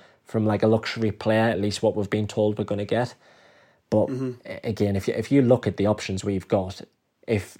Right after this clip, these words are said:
Speaker 1: if it was a promotion rival, if it was somebody like Wigan or anybody else up the top of the, the division,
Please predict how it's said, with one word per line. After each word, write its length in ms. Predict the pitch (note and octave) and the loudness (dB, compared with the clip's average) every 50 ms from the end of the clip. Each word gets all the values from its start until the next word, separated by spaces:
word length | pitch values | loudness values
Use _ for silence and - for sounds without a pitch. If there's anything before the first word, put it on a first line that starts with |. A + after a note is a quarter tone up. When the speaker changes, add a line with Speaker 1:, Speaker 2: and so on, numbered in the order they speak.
| - | -10
Speaker 1:
if 260 | - G#2+ G#2 G2 - | -8 -6 -6 -2 0
it 60 | A#2 G#2+ | 2 2
was 160 | G2+ G#2 G2 | 2 2 0
a 40 | G2 | -2
promotion 520 | - - A#2 A2+ A2+ A2+ A2+ G#2+ - B2 | 0 0 2 4 6 6 4 4 2 0
rival, 460 | A2 A2+ A2 A2+ A2 A2 G2+ A2 A2 A2 | 2 4 4 4 4 4 4 4 2 2
if 160 | G2+ - - | 2 0 -2
it 20 | |
was 140 | G2 F#2+ - | -2 -2 -2
somebody 240 | - A2 G#2 A2 G#2+ | -2 0 2 2 2
like 140 | G#2+ G2+ G2 | 2 2 2
Wigan 300 | G2 G#2+ A2+ - A2+ G2+ | 2 2 2 2 2 2
or 80 | G#2 | 2
anybody 320 | A2+ A#2+ B2 A2+ A#2 A2+ A2+ | 2 2 2 2 4 4 6
else 220 | A2+ A2+ A2 - | 4 4 2 0
up 100 | F#2 - | -6 -6
the 60 | - F2+ | -4 -4
top 220 | - G#2 G2 - | -2 -2 -2 -2
of 60 | F#2 | -4
the, 360 | F2 F2 F2+ E2+ - - - - | -6 -6 -8 -8 -10 -10 -10 -4
the 100 | - G2+ | -4 -2
division, 560 | F#2 G#2+ F2 G#2 G2 G2 F#2+ F2+ F2+ F2+ - | -2 0 0 0 0 0 -2 -4 -4 -6 -10